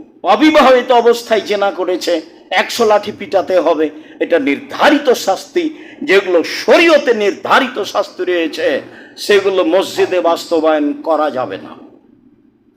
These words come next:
তাহলে বেশ কিছু নিষিদ্ধ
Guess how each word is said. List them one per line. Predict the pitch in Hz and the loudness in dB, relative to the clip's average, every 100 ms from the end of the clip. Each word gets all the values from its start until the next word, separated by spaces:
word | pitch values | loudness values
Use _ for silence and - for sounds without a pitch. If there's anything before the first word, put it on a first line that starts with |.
| _ - - - _ _ _ _ _ _ _ _ _ _ _ | _ -20 -20 -20 _ _ _ _ _ _ _ _ _ _ _
তাহলে | 131 143 156 156 151 | -2 0 2 4 2
বেশ | 123 - 233 269 - | -2 0 2 2 -2
কিছু | - 240 226 | -8 -4 -2
নিষিদ্ধ | 208 208 - 220 - 196 202 | 0 0 -2 -6 -2 0 2